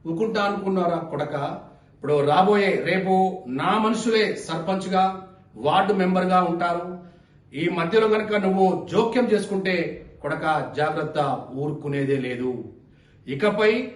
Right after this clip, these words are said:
స్ట్రైట్ ఫైట్ ఏ ఉంటే తప్ప స్ట్రైట్ ఫైట్ నీలాగా ఉండదని చెప్పేసి ఇక్కడ బండి సంజయ్ని దృష్టిలో పెట్టుకొని పరోక్షంగా ఈటెల రాజేందర్ గారు చాలా ఘాటుగానే స్పందించారు.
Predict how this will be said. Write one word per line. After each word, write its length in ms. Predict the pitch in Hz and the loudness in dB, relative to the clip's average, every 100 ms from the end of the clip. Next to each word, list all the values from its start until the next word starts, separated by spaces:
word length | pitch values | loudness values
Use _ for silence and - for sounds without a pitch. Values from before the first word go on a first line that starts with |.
| - - | -18 -20
స్ట్రైట్ 720 | - - - 190 214 247 - 254 202 - - - - - - | -20 -20 -6 2 4 4 2 4 4 2 -6 -16 -20 -18 0
ఫైట్ 200 | 202 240 | 2 4
ఏ 100 | 240 | 4
ఉంటే 200 | 220 214 | 4 2
తప్ప 380 | 196 185 208 202 - - - | 0 0 0 -2 -2 -6 -18
స్ట్రైట్ 500 | - - 165 190 - | -20 -6 0 0 0
ఫైట్ 260 | 180 175 175 170 160 117 | -2 -2 -2 -4 -4 -6
నీలాగా 460 | 123 170 214 214 | -4 0 2 2
ఉండదని 380 | 196 175 180 170 | 0 0 0 -2
చెప్పేసి 380 | 160 165 147 165 151 127 - - _ - | -4 -4 -4 -2 -4 -6 -12 -20 _ -20
ఇక్కడ 380 | - 139 135 - | -10 -6 -6 -4
బండి 220 | 147 190 | -2 0
సంజయ్ని 480 | 220 196 190 196 190 | 0 0 2 2 2
దృష్టిలో 360 | 185 147 - 170 | 0 -6 -6 -4
పెట్టుకొని 420 | 156 156 160 160 | -4 -4 -2 -2
పరోక్షంగా 840 | - 185 190 214 190 185 185 - - - _ 135 | -2 -4 -2 -2 0 0 -2 -10 -20 -20 _ -8
ఈటెల 260 | 165 190 | -4 0
రాజేందర్ 400 | 170 160 165 165 | 0 2 2 2
గారు 460 | 160 156 156 143 - - - | 0 0 0 -2 -4 -16 -8
చాలా 300 | 139 135 - - | -4 -4 -6 -6
ఘాటుగానే 400 | 156 180 196 196 | -4 0 0 0
స్పందించారు. 520 | - 190 190 185 190 | 0 0 0 0 0